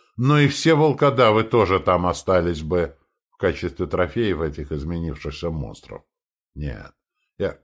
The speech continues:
конечно, уже давно знал о том, что Ракшас были сами по себе монстрами,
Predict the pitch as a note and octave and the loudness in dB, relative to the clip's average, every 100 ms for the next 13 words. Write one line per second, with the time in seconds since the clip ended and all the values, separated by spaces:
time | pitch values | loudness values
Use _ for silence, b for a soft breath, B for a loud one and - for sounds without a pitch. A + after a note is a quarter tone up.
0 | _ - G#2+ F2 D#2+ - E2 D2+ D#2 F2 | _ -6 -6 -4 -8 -10 -8 -8 -6 -6
1 | C3 D3 F#2 C#2 C2+ C#2+ C#2 - D2 C#2 | -6 -6 -4 -4 -6 -6 -8 -6 -6 -6
2 | C2 D2+ C2+ C#2+ C#2 C2+ D#2+ A#1+ G#1+ C#2+ | -8 -8 -8 -8 -10 -8 -10 -10 -12 -12
3 | - G#2+ F#2+ B1+ A1+ - B1 A1+ - | -8 -2 -2 -4 -12 -14 -14 -14 -18